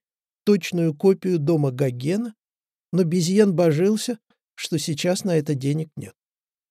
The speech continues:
Приоритет был отдан более важным объектам, без которых гавайский Диснейленд их перещеголяет. Кон с победоносным видом вошёл в кабинет к промоутеру,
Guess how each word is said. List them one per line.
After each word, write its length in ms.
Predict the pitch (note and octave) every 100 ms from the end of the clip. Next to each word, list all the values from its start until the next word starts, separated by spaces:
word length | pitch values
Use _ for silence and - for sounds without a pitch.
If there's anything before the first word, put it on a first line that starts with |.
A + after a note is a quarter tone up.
| _ _ _ _ _ _ _
Приоритет 540 | D3 D3+ D3+ D#3 G#3+
был 260 | F3+ F3+ F3
отдан 440 | - F#3 D3+ F3 D3+
более 340 | E3+ D#3+ D#3+
важным 460 | D3+ C3 A#2+ B2 B2+
объектам, 680 | C#3+ D#3 A3+ A3+ - D3 _ _ _ _ -
без 200 | E3 D#3+
которых 440 | F3 E3 F#3 E3
гавайский 680 | D3+ F3+ F3 E3 C#3+ - C#3+
Диснейленд 800 | D3 D3 D#3+ E3 F3 A#3+ A#3 - _ _ _
их 200 | F#3+ - -
перещеголяет. 1040 | F#3 F3+ - D#3+ D3 C#3+ G#2 A2+ A2+ _ _ _ _ _ _ _ _ _ _ _ _ _ -
Кон 240 | E3 E3
с 80 | -
победоносным 800 | E3 D3+ D3+ D#3+ E3 D3+ E3 E3
видом 400 | D#3 E3+ D#3 D3
вошёл 420 | D3 C#3+ - D#3+
в 100 | C#3+
кабинет 520 | - C3+ D3 C#3+ C#3
к 100 | -
промоутеру, 840 | - C3+ C#3 F3+ G#3+ G#3+ A#3 A#3+